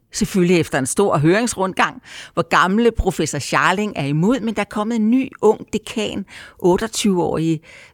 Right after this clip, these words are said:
Valdemar Amundsen, som er sådan et teologisk lys, som har skrevet, øh, guldpræmieopgave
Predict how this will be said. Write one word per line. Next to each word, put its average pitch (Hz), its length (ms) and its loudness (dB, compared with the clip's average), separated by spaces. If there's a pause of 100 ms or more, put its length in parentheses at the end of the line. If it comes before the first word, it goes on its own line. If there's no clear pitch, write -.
Valdemar 147 600 0
Amundsen, 196 520 0
som 165 180 -2
er 143 40 -2
sådan 175 160 0
et 165 100 -6
teologisk 190 540 0
lys, 240 380 -2 (100)
som 190 200 -4
har 180 100 -4
skrevet, 160 440 -2 (580)
øh, 139 240 -6 (240)
guldpræmieopgave 135 1900 -2